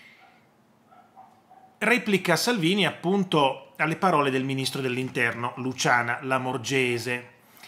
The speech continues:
che sempre il giorno prima sullo stesso quotidiano La Stampa sintetizza il suo pensiero con il titolo "L'emergenza migranti c'è,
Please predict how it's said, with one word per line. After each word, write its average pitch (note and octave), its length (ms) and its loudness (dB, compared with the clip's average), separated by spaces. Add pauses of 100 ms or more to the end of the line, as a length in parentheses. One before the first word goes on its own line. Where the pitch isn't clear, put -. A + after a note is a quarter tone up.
che - 120 -8
sempre F#3+ 720 2
il C#3 120 -10
giorno F#3+ 340 2
prima D3+ 340 2
sullo B2 240 -6
stesso F#3+ 340 -2
quotidiano C#3 480 -2
La C3+ 120 2
Stampa C3+ 800 0 (240)
sintetizza A3+ 880 0
il F#3 180 0
suo A#3+ 540 0
pensiero A3 800 0
con F#3 200 2
il F#3+ 260 -2
titolo A#3 640 0 (320)
"L'emergenza G#3 1000 2
migranti F#3+ 600 0
c'è, A#3 500 0